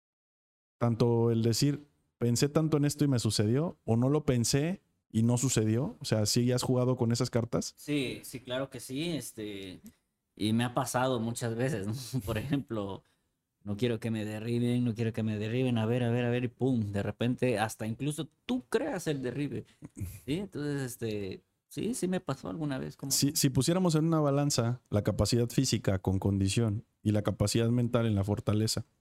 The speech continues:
Speaker 1: ¿qué porcentaje le darías de un cien a cada una?
Speaker 2: Setenta treinta.
Speaker 1: ¿Setenta qué?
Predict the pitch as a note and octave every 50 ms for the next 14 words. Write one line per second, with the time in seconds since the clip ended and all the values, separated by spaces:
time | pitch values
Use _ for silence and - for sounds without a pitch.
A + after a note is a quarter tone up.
0 | _ _ _ _ _ _ _ _ _ _ _ _ _ _ - C3 B2+ - D3 C3
1 | C3+ B2+ A#2+ B2 B2 - B2+ B2 A#2 A2 A2 A#2 A#2 A2 A#2 A#2 A2+ A2+ A#2 -
2 | - A#2 A2+ A2 A2 - _ - G#2 G2 - G#2+ G#2+ G#2+ G#2 G#2 G2+ G2 G2 -
3 | - A#2+ A2 - - A#2+ A#2+ A#2+ A#2 B2 A2+ A2+ B2+ A#2 A2+ A#2 A#2+ A#2 - F#2+
4 | G2 - - - A#2 - B2+ B2+ B2+ C3 B2 A#2 A#2 A2+ G#2 -